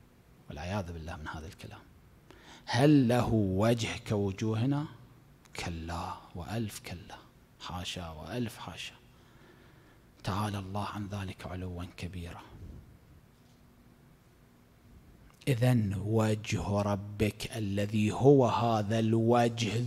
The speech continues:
ذو الجلال والإكرام ما هو أو من هو؟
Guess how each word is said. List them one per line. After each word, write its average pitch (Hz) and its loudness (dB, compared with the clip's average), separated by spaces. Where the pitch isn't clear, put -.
ذو 135 6
الجلال 117 0
والإكرام 127 -4
ما 127 -4
هو 95 -10
أو 113 -12
من 101 -10
هو؟ - -18